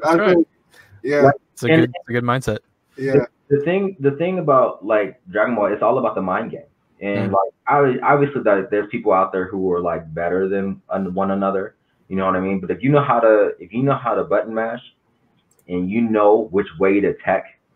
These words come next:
Speaker 3: 'cause you can jump out in different ways. So if you know how to tech in that specific direction, and you can guess correctly, and you can button mash, you can win a tournament.
Speaker 1: Yeah.
Speaker 3: I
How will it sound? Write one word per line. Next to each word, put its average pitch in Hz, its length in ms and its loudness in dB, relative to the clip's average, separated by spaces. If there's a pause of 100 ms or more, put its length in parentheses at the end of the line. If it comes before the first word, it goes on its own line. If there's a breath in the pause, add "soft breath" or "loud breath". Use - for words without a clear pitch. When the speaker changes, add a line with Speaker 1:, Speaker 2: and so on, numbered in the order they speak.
(180)
Speaker 3:
'cause 95 100 0
you 117 100 -2
can 95 140 -4
jump 90 180 0
out 90 160 2
in 80 80 -4
different 73 280 -6
ways. 69 160 -6
So 76 60 -8
if - 100 -8
you 131 60 2
know 139 160 4
how 117 100 0
to 90 160 0
tech - 180 -2
in 92 80 -6
that 92 220 -2
specific 95 340 -10
direction, 95 500 -2 (360)
and 90 120 -6
you 107 100 -2
can 82 200 -6
guess 90 320 -2
correctly, 117 460 -4 (180)
and 82 100 -6
you 101 80 -4
can 80 140 -8
button 107 260 2
mash, 110 280 -4
you 110 80 -10
can 78 140 -6
win 95 140 -4
a 98 60 -4
tournament. - 380 -12 (440)
Speaker 1:
Yeah. 113 200 -4
Speaker 3:
I 107 100 4